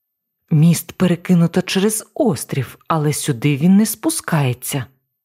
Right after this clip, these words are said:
«Це жарт?» Я довбень геть забув. Узагалі років десять сюди не навідувався.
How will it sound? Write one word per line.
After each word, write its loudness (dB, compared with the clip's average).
«Це -2
жарт?» -4
Я -2
довбень -2
геть -2
забув. -6
Узагалі 0
років -2
десять -2
сюди -2
не 4
навідувався. -2